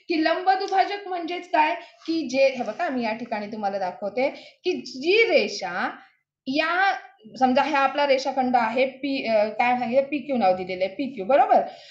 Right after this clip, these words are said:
की हा, या रेषाखंडाचे ती दोन समान भाग करणारच आहे. त्याचबरोबर ती दुसरी जी रेषा आहे, जी आपण ही लंब काढणार, तर ती ह्याला लंब आहे. लंब म्हणजे काय? की या ठिकाणी किती मापाचं कोन तयार होणार आहे?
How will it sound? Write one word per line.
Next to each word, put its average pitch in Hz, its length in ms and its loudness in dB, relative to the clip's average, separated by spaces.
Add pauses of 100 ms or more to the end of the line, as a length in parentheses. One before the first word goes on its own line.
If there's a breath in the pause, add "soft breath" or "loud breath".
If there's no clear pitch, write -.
(160 loud breath)
की 370 80 -2
हा, 311 200 0 (120)
या 311 400 0
रेषाखंडाचे 320 640 -2
ती 320 120 -8
दोन 330 280 2
समान 330 420 -2
भाग 320 160 -2
करणारच 320 720 2
आहे. 269 680 -6
त्याचबरोबर 262 1300 2 (540 loud breath)
ती 339 240 -6
दुसरी 349 420 -2
जी 403 220 0
रेषा 370 400 2
आहे, 330 600 -2
जी 311 100 -2
आपण 294 320 0
ही 320 120 -6
लंब 302 260 0
काढणार, 294 280 0 (280 loud breath)
तर 359 40 0
ती 392 220 -2
ह्याला 427 260 2
लंब 381 480 0
आहे. 285 160 4
लंब 330 140 -2
म्हणजे 440 460 -6
काय? 381 340 0
की 330 440 -4
या 285 160 2
ठिकाणी 269 520 -2
किती 359 300 -4
मापाचं 359 500 2
कोन 359 320 -2
तयार 359 200 4
होणार 359 260 2
आहे? 370 260 4